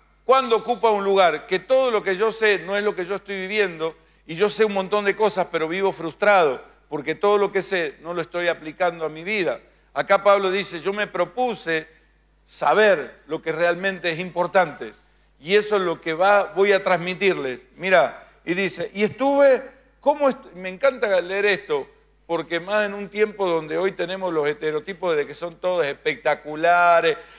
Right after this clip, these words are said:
que nadie tiene un problema, que son todos bárbaros, que usted lo ve en el Instagram, en el Facebook, todo, co-, y la gente lo más triste es que compra toda esa porquería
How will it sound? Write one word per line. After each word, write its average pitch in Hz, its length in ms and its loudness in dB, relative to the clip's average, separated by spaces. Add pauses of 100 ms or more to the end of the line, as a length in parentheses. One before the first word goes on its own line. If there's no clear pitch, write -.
que 180 160 -2
nadie 190 320 2
tiene 185 260 0
un 175 100 -6
problema, 175 920 4 (220)
que 190 160 2
son 208 260 0
todos 196 340 4
bárbaros, 175 680 4
que 165 80 -10
usted 220 220 2
lo 208 140 2
ve 202 120 2
en 202 60 0
el 180 160 -4
Instagram, 175 640 0
en 165 100 -12
el 160 160 -10
Facebook, 190 500 0
todo, 196 480 0
co-, 208 180 -4
y 185 140 -4
la 165 120 2
gente 226 280 0
lo 190 80 0
más 185 160 0
triste 220 280 -4
es 147 40 -6
que 156 160 -6
compra 190 580 2
toda 185 140 0
esa 151 240 -4
porquería 156 640 0